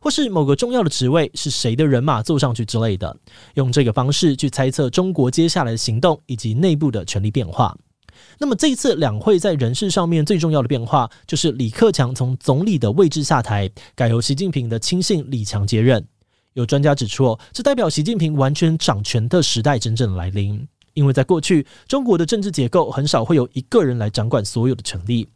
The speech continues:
在他们原本的分配里面，掌管宣传、国安、人事等事务的通常是中共的总书记，而财政呢跟经济事务通常会由总理来负责。这种权力分享的结构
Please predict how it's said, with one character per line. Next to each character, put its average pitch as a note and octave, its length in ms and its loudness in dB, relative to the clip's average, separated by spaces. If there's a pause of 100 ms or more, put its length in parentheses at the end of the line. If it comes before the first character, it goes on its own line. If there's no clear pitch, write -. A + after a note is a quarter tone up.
(440)
在 C3+ 140 0
他 C3 100 0
们 B2+ 140 -2
原 B2 220 0
本 D3 100 2
的 A#2 80 -2
分 D#3 160 0
配 F#3+ 160 4
里 C3 100 0
面， D#3 360 0
掌 C3+ 180 -2
管 B2+ 180 0
宣 G3 280 -2
传、 B2 440 -2
国 C3+ 240 4
安、 E3+ 280 0
人 C3 220 2
事 G3 220 2
等 A2 220 -4
事 A3 220 0
务 F3 120 2
的 G#2 140 0
通 D3+ 180 -4
常 A2 140 -2
是 A#2+ 140 -4
中 F3 280 -2
共 D#3+ 200 2
的 F#2 180 -2
总 - 160 -6
书 B2+ 160 -4
记， - 300 -2 (360)
而 D#3 120 0
财 - 260 -2
政 B3 220 0
呢 D#3+ 120 0
跟 E3 160 0
经 G3 160 -2
济 G#3+ 140 0
事 F#3 200 2
务 D3+ 180 4
通 C3+ 180 -2
常 G#2 180 -2
会 B2 140 0
由 G#2 140 0
总 A2+ 200 0
理 B2 120 2
来 F2+ 100 -2
负 A#2+ 180 2
责。 F2+ 300 -2 (460)
这 E3 80 -2
种 B2+ 180 2
权 C3+ 240 0
力 G3 200 2
分 G#3 220 2
享 F3+ 160 0
的 A2+ 60 -6
结 A2+ 220 -4
构 C#3+ 280 0